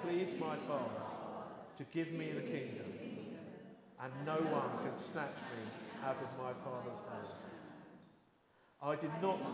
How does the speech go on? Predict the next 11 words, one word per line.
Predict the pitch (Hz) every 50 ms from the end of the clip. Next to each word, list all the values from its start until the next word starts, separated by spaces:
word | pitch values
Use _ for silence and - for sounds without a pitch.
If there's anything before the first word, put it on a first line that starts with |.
| - -
receive | - - - 185 170 165 170 180 170 - -
a | -
spirit | - - - - - 170 165 165 170 170 170 - - - - - -
that | 143 135 143
makes | 151 156 147 151 - -
me | 139
a | 127 127
slave | 120 - - - 170 165 160 160 160 - -
again | - 156 151 143
to | - 151
fear, | - - - 135 117 104